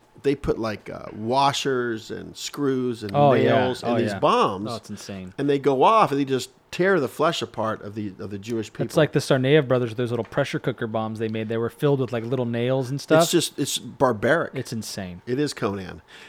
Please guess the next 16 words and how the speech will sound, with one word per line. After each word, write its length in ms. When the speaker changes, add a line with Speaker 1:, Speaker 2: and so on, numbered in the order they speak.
Speaker 1:
I 100
mean, 140
think 220
about 260
it, 60
everybody. 460
We're 240
literally 360
seeing 340
something 320
that's 180
thirty-five 440
hundred 240
years 240
old 320
here. 360